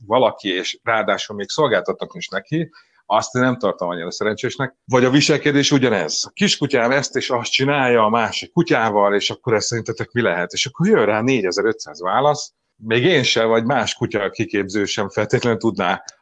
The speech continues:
a releváns választ esetleg a kérdésére, mert így látni kéne, hogy mi történik ott. Mert azért, mert leírja valaki ezt X sorban, az nem biztos, hogy látott olyanokat is, amit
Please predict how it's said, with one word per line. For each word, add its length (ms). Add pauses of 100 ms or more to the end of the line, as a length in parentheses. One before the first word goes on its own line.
a 480
releváns 560
választ 400
esetleg 360
a 60
kérdésére, 680
mert 160
így 120
látni 360
kéne, 320
hogy 140
mi 120
történik 500
ott. 220 (340)
Mert 160
azért, 200
mert 200 (200)
leírja 300
valaki 340
ezt 280
X 240
sorban, 680 (680)
az 100
nem 180
biztos, 340
hogy 100
látott 500
olyanokat 440
is, 240
amit 240